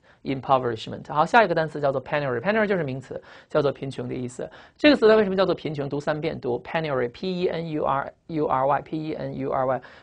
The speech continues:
penury 这个单词呢，通过谁去记呢？通过这个词去记，就是 penny。Penny 叫什么？叫一便士，一分钱嘛，咱们所说的，对不对？一便士就，就穷得剩下一分钱，还是在马路边捡到的一分钱，记住就是很穷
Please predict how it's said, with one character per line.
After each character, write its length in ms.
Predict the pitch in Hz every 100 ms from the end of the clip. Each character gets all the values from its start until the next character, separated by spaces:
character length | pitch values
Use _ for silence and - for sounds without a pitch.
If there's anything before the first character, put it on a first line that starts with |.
| -
penury 320 | 277 294 240
这 80 | 208
个 60 |
单 140 | 175 180
词 120 | 156
呢， 180 | 147 139 _ _ _ _ _ - - _ _ _ _
通 100 | -
过 100 | 180
谁 140 | 160 143
去 120 | 151
记 120 | 156
呢？ 80 | 147
通 120 | 139
过 80 | 143
这 60 | 143
个 60 |
词 120 | -
去 140 | 131 123
记， 200 | 131 - _ _ _ _
就 120 | - 131
是 100 | 127
penny。 300 | 131 127 147 _ _ _ _ _ _ _ _ - - _ -
Penny 260 | 202 247 202
叫 80 |
什 80 | 170
么？ 100 | 143
叫 120 | 139
一 180 | 139 135
便 240 | 160 180 131
士， 200 | - 135
一 140 | 170
分 180 | 147 156
钱 200 | 143 117
嘛， 100 | 127
咱 100 | 117
们 60 |
所 140 | 120 127
说 120 | 131
的， 100 | 123
对 100 | 135
不 80 | 131
对？ 40 |
一 80 | 123
便 160 | 139 127
士 100 | 120
就， 120 | 127
就 240 | 120 117 - -
穷 280 | - 156 170
得 100 | 147
剩 200 | 156 139
下 180 | 131 120
一 120 | 139
分 160 | 123
钱， 160 | 113 - - _ _
还 140 | 143
是 60 | 147
在 80 | 147
马 100 | 123
路 80 |
边 140 | 127 127
捡 140 | 117
到 140 | 110 113
的 60 |
一 80 | 139
分 140 | -
钱， 220 | 131 127 123
记 80 |
住 140 | 123 120
就 120 | 156
是 80 | 131
很 180 | - 120
穷 260 | - 117